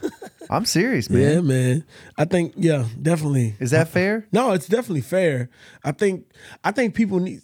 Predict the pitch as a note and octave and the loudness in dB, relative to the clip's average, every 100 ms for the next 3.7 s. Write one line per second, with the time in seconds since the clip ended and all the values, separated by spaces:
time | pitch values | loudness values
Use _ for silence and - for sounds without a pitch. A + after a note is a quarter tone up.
0 | _ - G3+ G#3+ G#3+ E3+ E3 D3 C#3+ D#3 | _ -4 0 2 2 2 2 2 2 2
1 | D#3 C#3+ E3 F3 G3+ F#3 - D3+ - - | 2 2 0 0 -4 -6 -4 -2 0 2
2 | D#3+ - - _ _ D3+ D3+ F3+ E3 F3 | 0 -2 -16 _ _ -4 0 -2 2 0
3 | E3+ - F3+ D#3+ - G3 | 0 0 2 2 2 -2